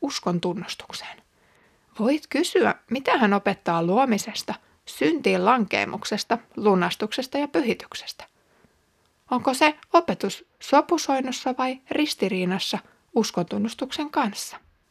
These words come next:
Entä ovatko eri uskonkappaleet tasapainossa keskenään?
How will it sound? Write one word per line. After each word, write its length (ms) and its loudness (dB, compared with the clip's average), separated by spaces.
Entä 260 4
ovatko 320 2
eri 280 4
uskonkappaleet 920 -2
tasapainossa 880 -4
keskenään? 640 -10